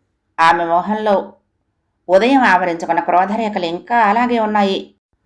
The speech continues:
రైలు కదలబోతూ ఉండగా అడిగింది అరవింద. "అయితే ఆ రోజు వస్తారన్నమాట మీరు?" అంది. "ఆహా, రాను, ఖండితంగా" అన్నాడు మధు.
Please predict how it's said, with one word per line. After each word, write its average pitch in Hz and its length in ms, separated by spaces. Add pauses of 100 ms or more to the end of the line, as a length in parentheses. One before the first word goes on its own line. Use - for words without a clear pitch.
(460)
రైలు 208 320
కదలబోతూ 233 600
ఉండగా 185 300
అడిగింది 180 400
అరవింద. 180 340 (720)
"అయితే 202 720
ఆ 175 100
రోజు 220 260
వస్తారన్నమాట 180 680
మీరు?" 175 540 (180)
అంది. 170 400 (640)
"ఆహా, 190 280
రాను, 190 320 (540)
ఖండితంగా" 226 480
అన్నాడు 190 300
మధు. 180 440